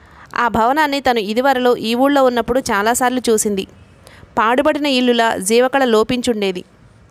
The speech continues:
కొన్ని ఇళ్ళు ఎంత డబ్బు ఖర్చు పెట్టి కట్టినా వాటిలో కళాకాంతి ఉండవు. ఎవరో ముస్లింలు చాలా ధనం వ్యయం చేసి ఎంతో మోజుపడి నిర్మించుకున్నారు.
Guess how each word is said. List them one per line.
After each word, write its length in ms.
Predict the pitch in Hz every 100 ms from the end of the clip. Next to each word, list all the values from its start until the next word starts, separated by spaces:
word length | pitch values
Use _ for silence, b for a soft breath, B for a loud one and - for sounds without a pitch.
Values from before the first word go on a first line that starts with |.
| _ B B -
కొన్ని 200 | 320 302
ఇళ్ళు 260 | 277 294 339
ఎంత 280 | 269 233 269
డబ్బు 280 | 226 214
ఖర్చు 280 | 262 277 262
పెట్టి 220 | 262 247
కట్టినా 420 | 247 220 226 226 -
వాటిలో 360 | 214 214 233
కళాకాంతి 640 | 233 202 220 247 226 233
ఉండవు. 360 | 233 208 190 190 - _ _ b b b b
ఎవరో 320 | - 262 320 311
ముస్లింలు 520 | 233 233 294 285 277
చాలా 260 | 277 220
ధనం 360 | 214 208 208 247
వ్యయం 280 | 269 269 269
చేసి 440 | 254 226 233 226
ఎంతో 320 | - 220 226 254
మోజుపడి 460 | 214 226 254 269
నిర్మించుకున్నారు. 760 | 247 208 233 240 - 220 196